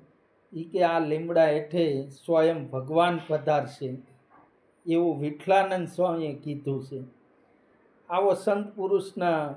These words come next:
વસનની અંદર વિશ્વાસ. અને લીમડો ત્યાં એમણે રોપી દીધો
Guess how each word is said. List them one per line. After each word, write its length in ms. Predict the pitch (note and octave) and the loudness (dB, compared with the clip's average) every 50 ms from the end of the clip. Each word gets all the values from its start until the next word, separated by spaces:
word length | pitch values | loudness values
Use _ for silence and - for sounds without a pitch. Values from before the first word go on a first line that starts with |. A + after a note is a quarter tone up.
| - - - | -14 -12 -8
વસનની 580 | D3 D#3 D3+ - - G3+ F3+ F3+ F3 E3+ E3 | -6 -6 -4 -2 -2 -2 0 0 -2 -4 -4
અંદર 320 | D#3 D3+ D#3 D#3+ D#3+ D3 C#3 | -4 -4 0 0 0 0 0
વિશ્વાસ. 760 | C3 C3+ C#3 C#3 - - F#3 F3 F3 F3 D#3 C#3 - - _ _ _ _ _ _ _ _ _ _ _ _ _ _ _ _ _ _ _ _ _ _ - | -2 -6 -8 -10 -6 -2 0 2 2 0 -2 -6 -10 -18 _ _ _ _ _ _ _ _ _ _ _ _ _ _ _ _ _ _ _ _ _ _ -8
અને 220 | - D#3+ E3 E3 D#3 | -6 -4 0 0 0
લીમડો 480 | D3 D3 D#3 E3+ F#3 F#3+ F#3+ F#3 F3 | 0 0 0 0 0 4 6 6 6
ત્યાં 300 | E3+ F3+ F3+ E3+ E3+ E3 | 6 6 2 2 4 2
એમણે 300 | D#3 D#3+ E3+ E3+ E3 D#3 | 2 0 0 0 2 2
રોપી 380 | C#3+ D3 D#3+ F#3 G3+ - G#3+ G#3 | 2 4 2 2 2 2 0 0
દીધો 540 | F3 E3+ F3 D#3+ D3 D#3+ D3+ C#3 B2+ C3 | 4 4 4 6 6 6 4 4 2 -2